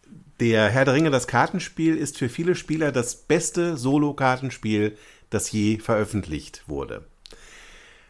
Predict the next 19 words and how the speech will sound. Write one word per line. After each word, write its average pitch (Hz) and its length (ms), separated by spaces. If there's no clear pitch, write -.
Auch 107 180
wenn 139 120
es 139 160
nicht 147 180
mehr 127 280
das - 640
allerneueste 110 840
Spiel 175 480
ist - 560
und 113 460
durch 120 140
das 98 200
Arkham 120 520
Horror 113 360
Kartenspiel 107 960
starke 123 720
Konkurrenz 107 720
bekommen 107 520
hat, 160 220